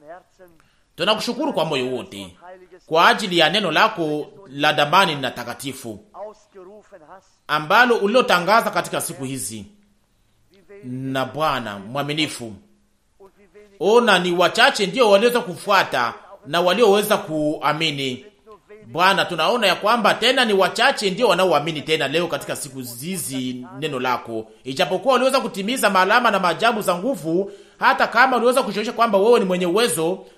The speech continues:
lakini tena ni wachache ndio wanaoamini. O Bwana, basi tupatie neema ili wale wanaoamini, upatie neema Bwana wale ambao waliobaki. O Mungu mwaminifu, tunakuomba tena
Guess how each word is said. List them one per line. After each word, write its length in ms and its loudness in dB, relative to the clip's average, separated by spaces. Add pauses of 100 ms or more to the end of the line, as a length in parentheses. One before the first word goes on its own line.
(160)
lakini 360 0
tena 220 2
ni 100 2
wachache 460 2
ndio 120 0
wanaoamini. 800 -2 (240)
O 100 0
Bwana, 380 0
basi 220 2
tupatie 340 0
neema 520 2 (400)
ili 480 2 (100)
wale 220 6
wanaoamini, 920 4 (280)
upatie 640 2
neema 380 2
Bwana 520 2 (300)
wale 440 4
ambao 680 2 (920)
waliobaki. 920 0 (760)
O 200 4
Mungu 260 0
mwaminifu, 600 -2
tunakuomba 680 0
tena 580 -2